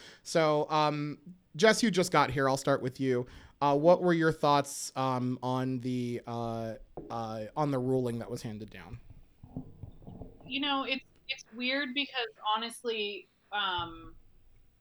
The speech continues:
Speaker 2: I mean, literally just walking in the door, and I would have even been on a couple minutes earlier, but all of the technology, like, my laptop was used so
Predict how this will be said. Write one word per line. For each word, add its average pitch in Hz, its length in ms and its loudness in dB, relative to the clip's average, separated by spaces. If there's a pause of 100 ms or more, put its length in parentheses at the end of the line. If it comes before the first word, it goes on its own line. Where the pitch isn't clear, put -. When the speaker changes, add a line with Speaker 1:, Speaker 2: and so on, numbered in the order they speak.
(220)
Speaker 2:
I 208 120 2
mean, 208 200 0
literally 220 400 4
just 208 280 -2
walking 196 400 2
in 196 100 -4
the 196 80 -8
door, 190 440 -2
and 180 120 0
I 180 60 0
would 185 160 -6
have 180 100 -6 (300)
even 190 240 -10
been 185 100 -6
on 185 160 -4
a 185 60 -8
couple 208 240 -4
minutes 196 320 -8
earlier, 185 340 -2
but 180 220 -2 (240)
all 196 420 2
of 185 160 -6
the 190 140 -4 (180)
technology, 208 1120 -2 (420)
like, 220 260 4
my 202 260 4
laptop 190 720 4
was 180 240 -8
used 185 460 -6
so 180 840 -2